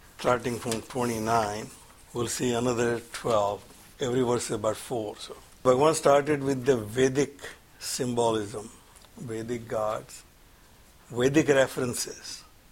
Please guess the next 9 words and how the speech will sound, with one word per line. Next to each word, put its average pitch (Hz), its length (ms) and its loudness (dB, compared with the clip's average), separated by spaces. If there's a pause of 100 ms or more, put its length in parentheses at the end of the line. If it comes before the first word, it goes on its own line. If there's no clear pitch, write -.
(180)
What 127 200 -2
is 160 120 6
Bhagavan 143 460 4
trying 135 320 -2
to - 20 -6
do 135 180 -2
is 131 280 -2
give 135 320 -2
Arjuna 139 720 2